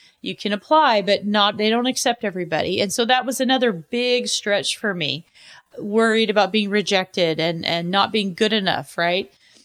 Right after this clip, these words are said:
Anyways, I was accepted into the program, and I was one of the very first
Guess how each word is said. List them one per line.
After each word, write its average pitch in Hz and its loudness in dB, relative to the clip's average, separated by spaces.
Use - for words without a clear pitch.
Anyways, 208 0
I 220 2
was 226 2
accepted 254 0
into 233 -2
the 240 -2
program, 196 -2
and 208 0
I 214 2
was 214 0
one 220 2
of 208 0
the 196 -2
very 262 2
first 226 -2